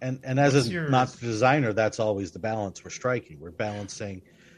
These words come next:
Speaker 1: you know, playability, and, and under each topic, there's several things, right? Playability in terms of easy to run, in terms of, uh, effective to run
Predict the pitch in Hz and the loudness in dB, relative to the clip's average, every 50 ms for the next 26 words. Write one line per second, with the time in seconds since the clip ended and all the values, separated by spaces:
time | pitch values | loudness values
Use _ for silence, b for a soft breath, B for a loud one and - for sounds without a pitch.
0 | b b b _ - 135 117 107 - - - - 131 131 131 131 120 120 120 113 | b b b _ -10 -8 -8 -8 -10 -6 0 4 6 6 6 6 6 4 4 4
1 | 113 117 110 113 117 113 110 107 - _ b b b b b - 135 123 123 - | 4 2 2 2 0 0 -2 -4 -8 _ b b b b b -4 -4 -4 -2 -2
2 | - 127 127 127 117 117 - _ _ _ - 127 139 151 143 135 127 120 123 127 | -2 0 0 0 -2 -4 -8 _ _ _ 0 2 4 4 4 4 2 2 0 0
3 | - - - - - _ - - - 131 139 147 143 - 113 101 - - - 113 | 0 -2 -6 -8 -10 _ -12 -6 -2 -2 0 0 0 0 -2 -2 -2 -6 -4 -4
4 | 107 95 - - - 107 101 92 98 101 95 95 95 - _ _ _ _ - 156 | -4 -4 -4 -4 -4 -4 -2 -4 -6 -6 -6 -8 -10 -12 _ _ _ _ 2 4
5 | 127 90 73 71 - 107 95 - - - 139 135 123 107 127 120 117 117 104 113 | 4 2 -2 -10 -12 -12 -12 -8 -2 0 4 4 4 4 4 4 4 2 0 0
6 | 107 101 B B B B B B - 113 107 - - 117 113 110 98 90 107 101 | -4 -4 B B B B B B -12 -12 -10 -6 -4 -4 -2 -2 -2 -2 -2 -4
7 | - b b b b b - 139 127 117 113 123 107 113 104 98 107 107 104 104 | -4 b b b b b -4 -2 -2 0 0 0 0 0 2 2 2 0 0 -2
8 | 104 107 104 B B B B B B 123 113 - - - 127 123 117 113 - - | -6 -10 -12 B B B B B B -10 -10 -8 -4 -2 -2 0 -2 -2 -4 -4
9 | 113 110 107 98 - - _ _ _ _ _ _ _ _ _ - - - 123 127 | -4 -4 -4 -8 -10 -16 _ _ _ _ _ _ _ _ _ -18 -10 -6 -4 -4
10 | - 120 - - - 143 147 143 - - 127 107 - - 120 113 98 107 107 104 | -4 -6 -6 0 2 2 2 0 -2 -4 -4 -4 -4 -6 -6 -4 0 0 0 0
11 | 101 98 101 104 | 0 -4 -6 -10